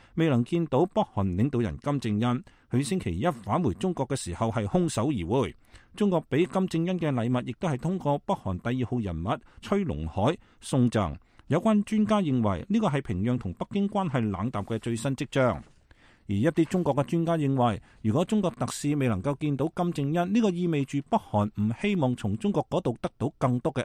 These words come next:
壓力，而呢個亦都說明咗中國對北韓嘅直接影響力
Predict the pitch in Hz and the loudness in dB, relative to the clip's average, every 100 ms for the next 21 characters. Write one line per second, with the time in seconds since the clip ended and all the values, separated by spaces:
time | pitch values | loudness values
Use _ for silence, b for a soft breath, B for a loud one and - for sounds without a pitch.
0 | - 110 104 113 b b b 117 139 214 | -2 -2 -2 -4 b b b 2 4 4
1 | 175 147 - 202 - 170 90 87 220 320 | 2 0 0 -2 0 0 0 0 -2 2
2 | 240 220 - 185 180 233 - - 95 156 | 2 2 2 -2 2 2 2 -2 -2 -2
3 | - 139 - 131 151 113 170 131 | -4 -4 -4 -2 0 2 2 -2